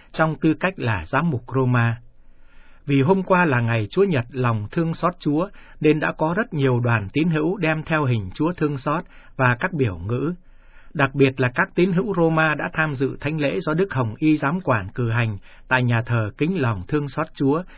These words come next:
ở gần quảng trường Thánh Phêrô. Nhắc lại lời chào bình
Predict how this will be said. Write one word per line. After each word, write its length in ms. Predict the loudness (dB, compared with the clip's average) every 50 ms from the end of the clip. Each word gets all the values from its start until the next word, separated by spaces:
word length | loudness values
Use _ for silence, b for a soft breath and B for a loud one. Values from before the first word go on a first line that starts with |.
| B B B
ở 180 | -2 -2 0
gần 260 | 2 0 0 0 0 -2
quảng 200 | -4 -4 -4 -6 -4
trường 260 | -2 -2 -2 -4 -6 -6
Thánh 220 | -6 -4 -4 -4 -4
Phêrô. 460 | -2 -2 0 0 2 0 0 0 -4 -8 -12 -20 b b b b b -4
Nhắc 220 | -2 -2 -2 0
lại 240 | 0 0 0 0 0
lời 200 | 2 2 2 2 0 0
chào 240 | 0 0 0 0 0
bình 220 | -2 -4 -4